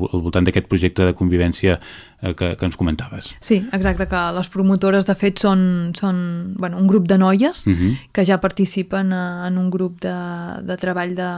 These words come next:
Speaker 2: bueno, de la Comissió de Convivència. Vull dir que són unes noies molt canyeres I,
Speaker 1: Les
Speaker 2: i
Speaker 1: vam
Speaker 2: que
Speaker 1: tenir aquí, és,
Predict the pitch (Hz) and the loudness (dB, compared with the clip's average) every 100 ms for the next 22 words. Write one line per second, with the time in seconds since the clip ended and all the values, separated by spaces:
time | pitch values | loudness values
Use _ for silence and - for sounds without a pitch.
0 | 175 185 180 190 180 180 185 175 185 185 | -8 -8 -8 -8 -8 -2 0 0 0 0
1 | 185 180 175 - 240 - - - - 185 | 0 0 -2 -2 -4 -6 -18 -20 -6 -4
2 | 180 202 202 202 190 196 196 190 185 180 | -2 2 4 4 4 2 4 2 2 0
3 | 170 196 208 208 190 196 214 330 - - | 2 2 4 2 4 4 4 2 -2 -14
4 | - - - - - - 208 190 175 170 | -18 -20 -20 -20 -16 -2 2 4 2 -2
5 | 165 - 87 98 95 95 87 104 101 - | -4 0 2 6 8 8 8 8 8 6
6 | 104 80 | 2 2